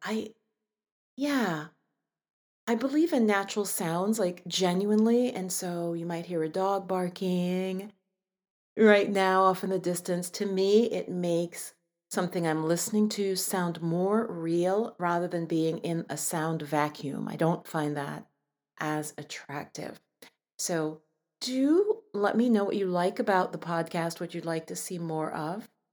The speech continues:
And you could, um, do that by reaching out at assistant, the word assistant, at,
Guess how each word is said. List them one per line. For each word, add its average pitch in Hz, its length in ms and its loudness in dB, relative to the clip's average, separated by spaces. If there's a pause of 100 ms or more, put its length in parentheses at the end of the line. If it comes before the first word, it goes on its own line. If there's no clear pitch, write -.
(140)
And 165 240 -2
you 180 140 -2
could, 180 440 -2
um, 151 420 -4
do 202 240 2
that 180 360 6
by 151 140 2
reaching 160 420 -2
out 160 320 -2
at 147 320 -4
assistant, 180 880 -2 (260)
the 202 60 -6
word 185 260 0
assistant, 196 760 -2 (520)
at, 175 380 2